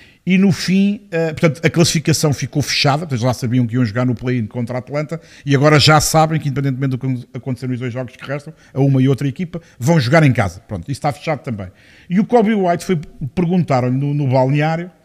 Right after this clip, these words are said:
ele também tem um ar a ser muito, muito aluado, bom, então agora que a coisa está, está fechada, eh, qual é a ideia? É jogar os jogos que faltam, até porque ele teve uma lesão e,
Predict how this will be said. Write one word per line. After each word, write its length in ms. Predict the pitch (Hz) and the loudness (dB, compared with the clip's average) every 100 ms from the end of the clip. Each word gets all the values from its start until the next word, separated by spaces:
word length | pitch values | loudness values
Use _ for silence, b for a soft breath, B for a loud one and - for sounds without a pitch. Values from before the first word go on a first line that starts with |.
| _ | _
ele 120 | 160 | -4
também 220 | 139 143 151 | 0 2 0
tem 200 | - 143 | 0 0
um 160 | 131 | 2
ar 100 | 131 | 2
a 40 | 127 | 0
ser 160 | - | -4
muito, 420 | 120 135 135 120 - B B | -4 -2 -2 -4 -16 B B
muito 300 | 262 202 160 | 6 6 6
aluado, 520 | 175 160 147 156 170 - b b b b b | 6 6 6 6 4 -4 b b b b b
bom, 220 | 202 214 165 | 2 2 2
então 260 | 165 190 | 0 4
agora 240 | 185 185 180 | 4 6 4
que 80 | |
a 60 | 180 | 2
coisa 280 | 185 165 139 | 4 2 2
está, 680 | 127 160 160 151 151 151 139 | 0 2 2 2 0 -6 -10
está 280 | - - 147 | -8 -4 -4
fechada, 480 | - 175 190 185 185 190 190 170 | 0 2 2 2 -2 -4 -12 -6
eh, 20 | |
qual 240 | - 180 180 | 0 4 6
é 40 | |
a 60 | 175 | 6
ideia? 420 | 139 139 110 104 | 6 4 2 -2
É 160 | 143 147 | -2 0
jogar 300 | 123 170 160 | 2 2 2
os 160 | 143 | 2
jogos 260 | 117 139 - | 0 -2 -4
que 120 | - | -10
faltam, 500 | - 190 202 196 196 - b b b b b b b | -4 -2 -2 -6 -14 -16 b b b b b b b
até 220 | 147 175 | 2 2
porque 280 | 160 151 156 | 4 2 2
ele 80 | 135 | 2
teve 180 | 151 131 | 4 4
uma 120 | 151 | 4
lesão 280 | 135 110 | 4 2
e, 80 | 135 | 2